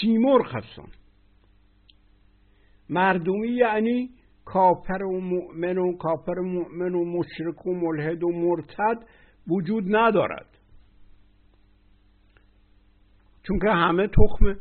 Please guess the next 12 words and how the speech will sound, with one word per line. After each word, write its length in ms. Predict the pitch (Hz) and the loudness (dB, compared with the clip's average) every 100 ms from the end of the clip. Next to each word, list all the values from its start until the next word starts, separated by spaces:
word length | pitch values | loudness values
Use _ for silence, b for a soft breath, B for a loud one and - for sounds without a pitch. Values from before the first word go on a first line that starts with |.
| - | -8
خدا 260 | 143 156 160 101 | -4 0 0 0
هستند. 280 | - - - - _ _ _ _ _ _ _ _ _ b b b b b b | -8 -20 -20 -20 _ _ _ _ _ _ _ _ _ b b b b b b
همه 440 | - 165 196 208 254 | -10 -4 0 2 2
با 260 | 247 196 | 4 2
هم 340 | 156 175 233 240 | 2 0 -4 -8
خودشان 720 | - 254 277 262 - 254 254 | -8 -6 -4 -4 -4 -6 -6
خوشه 580 | - 247 214 - 294 262 | -4 0 0 2 2 0
خدا 380 | - 165 117 95 | -6 -6 -4 -6
هستند، 420 | 85 - - - _ _ _ _ _ _ b b b | -8 -18 -20 -20 _ _ _ _ _ _ b b b
همه 400 | 180 208 220 262 | -2 0 2 0
با 240 | 247 214 | 2 0
هم 200 | 156 202 | 0 -4